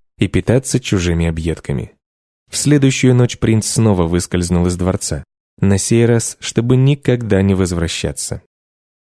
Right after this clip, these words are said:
Годами он жил как нищеброд и забытый изгой,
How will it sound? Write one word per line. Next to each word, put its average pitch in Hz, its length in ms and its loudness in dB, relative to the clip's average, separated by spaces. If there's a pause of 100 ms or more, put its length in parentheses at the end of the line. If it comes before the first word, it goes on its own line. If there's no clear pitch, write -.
(240)
Годами 127 480 2
он 143 140 2
жил 135 200 2
как 123 160 -2
нищеброд 120 560 0
и 107 60 0
забытый 92 460 -2
изгой, 101 420 0